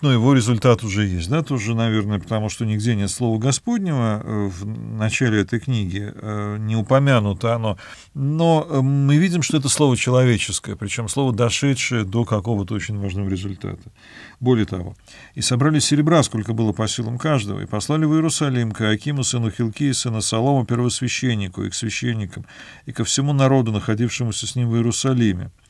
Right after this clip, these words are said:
Когда Варух, унесенный из храма сосуды дома Господня, принял для возвращения их в землю иудейскую,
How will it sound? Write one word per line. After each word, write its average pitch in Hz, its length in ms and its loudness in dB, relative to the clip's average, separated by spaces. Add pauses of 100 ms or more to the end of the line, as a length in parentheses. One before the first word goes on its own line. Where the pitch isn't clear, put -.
(500)
Когда 113 320 0
Варух, 131 400 4
унесенный 110 480 0
из 98 80 -6
храма 110 280 -2
сосуды 113 440 -4
дома 107 200 0
Господня, 110 520 0
принял 117 320 0
для 107 140 0
возвращения 113 680 0
их 92 60 -6
в 92 40 -10
землю 101 300 -2
иудейскую, 110 720 0